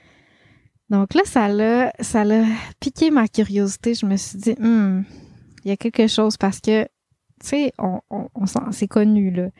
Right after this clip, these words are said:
Il y a des gens qui disent que pour eux, c'est un enfer, puis pour d'autres, ils disent, « Non, non, ça va, euh, oui, il me pique un peu, mais c'est pas si pire, euh, t'exagères », tu sais.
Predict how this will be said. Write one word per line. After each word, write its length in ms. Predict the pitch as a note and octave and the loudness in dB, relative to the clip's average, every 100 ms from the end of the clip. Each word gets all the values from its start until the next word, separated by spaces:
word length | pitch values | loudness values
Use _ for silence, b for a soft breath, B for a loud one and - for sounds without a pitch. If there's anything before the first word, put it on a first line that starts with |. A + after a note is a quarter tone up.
| B B B B | B B B B
Il 40 | F#3+ | -4
y 20 | |
a 40 | |
des 140 | F#3+ G3 | 0 2
gens 260 | G3+ A3 A#3 | 2 2 2
qui 140 | - | -2
disent 400 | G3+ G3+ G#3 A3 | -4 0 2 0
que 340 | - F#3+ F3+ F3+ - | 0 2 2 0 -2
pour 220 | F#3+ G3 | -6 -2
eux, 140 | G#3 | -2
c'est 180 | G#3+ F#3+ | 0 2
un 160 | F3+ F3 | 2 2
enfer, 440 | F3 G#3+ A3 A3 | 0 0 0 0
puis 100 | - - | -4 -10
pour 280 | F#3+ F#3 F#3 | -6 -4 -4
d'autres, 480 | F#3 G#3 A3+ - G3 | 0 2 2 0 -8
ils 40 | |
disent, « 200 | F#3 G3+ | -4 0
Non, 140 | B3+ | 2
non, 220 | C#4+ A3+ - | 2 2 0
ça 180 | G3+ | 0
va, 400 | F#3 F#3 G3 A#3 | 0 0 0 0
euh, 220 | G3 F3+ F#3+ b b b b b b b | 0 0 -4 b b b b b b b
oui, 260 | G#3 B3 | 2 4
il 60 | A#3 | 4
me 60 | G#3 | 4
pique 300 | G#3+ A#3 A3 | 2 2 2
un 120 | G3+ | 0
peu, 400 | - G3 A#3 C4 | 2 2 4 4
mais 120 | G3 | 2
c'est 200 | F#3+ F#3 | 0 -2
pas 180 | - G#3+ | 0 0
si 220 | - G3 | 0 -10
pire, 480 | - F#3 G#3+ G#3 F#3+ | -4 0 2 2 2
euh, 120 | F3+ | 0
t'exagères », 760 | - F3+ F#3+ F3+ F3 - E3+ - | 0 -2 0 0 -2 -6 -10 -14
tu 60 | |
sais. 180 | - G3 | -8 -6